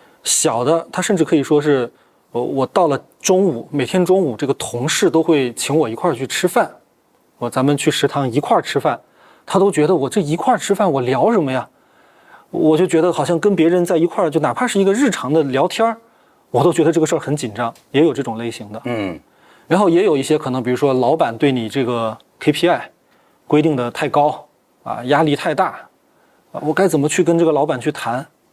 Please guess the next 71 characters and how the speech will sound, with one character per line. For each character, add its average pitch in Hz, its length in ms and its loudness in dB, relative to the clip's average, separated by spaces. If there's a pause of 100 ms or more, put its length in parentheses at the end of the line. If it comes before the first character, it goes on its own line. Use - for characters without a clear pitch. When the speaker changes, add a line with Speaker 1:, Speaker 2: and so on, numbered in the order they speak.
Speaker 1:
他 - 120 -4
也 127 120 -2
是 - 140 -2
有 131 140 2
压 110 180 -10
力。 117 80 -6
Speaker 2:
我 - 80 4
把 127 180 2
K 151 160 2
P 139 220 0
I 135 180 2
听 - 180 -4
成 120 180 -4
P - 200 -8
U 117 180 2
A 117 200 2
了。 101 100 -2 (360)
<laughs> - 680 -4
我 139 160 4
就 143 80 2
跟 247 160 2
你 185 80 0
说， 139 300 2
我， 113 200 2
我 135 140 4
跟 196 160 2
你 170 40 -2
说， 180 200 0
我 131 80 2
跟 185 140 0
你 156 40 0
们 107 120 -4
这 123 80 0
心 190 180 -2
理 139 80 0
学 - 160 0
者 120 100 0
说 156 200 0
说 143 100 0
不 123 160 -2
平。 90 260 -8 (400)
我 160 140 4
觉 170 140 2
得 254 100 2
有 92 260 -2
的 - 80 -2
时 117 160 -2
候 156 140 2
啊， 85 280 -2
我 117 180 2
们 135 120 0
对 190 160 2
于 208 160 2
有 117 140 -2
些 165 240 0
词 - 380 -2
语 95 180 -6
啊， - 160 -14 (260)
是 - 220 0
不 170 80 0
是 107 140 -4
给 185 280 -2
予 87 100 -4
了 - 200 -8
太 254 340 -2
大 107 220 -4
的 82 160 -10
滥 - 320 0
用？ 123 240 0 (340)
就 220 140 2
是 160 260 0